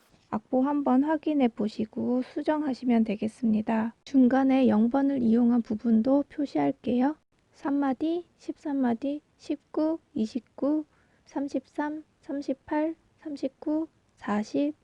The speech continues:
사십이, 사십육, 사십칠, 오십일, 제일 마지막 마디까지입니다. 그리고 서로 다른 손가락의 쉬프팅이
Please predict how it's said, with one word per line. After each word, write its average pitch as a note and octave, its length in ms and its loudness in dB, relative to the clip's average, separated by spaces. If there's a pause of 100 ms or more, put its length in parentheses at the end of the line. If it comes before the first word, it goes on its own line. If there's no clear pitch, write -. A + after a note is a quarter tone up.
(160)
사십이, A3+ 720 -2 (280)
사십육, A#3 760 0 (420)
사십칠, E4 760 -4 (320)
오십일, C4 880 -2 (320)
제일 A3 280 0
마지막 A#3 520 2
마디까지입니다. G#3+ 1160 -2 (420)
그리고 B3 400 2
서로 D4+ 320 2
다른 A#3+ 360 0
손가락의 C4 540 0
쉬프팅이 C4+ 800 -2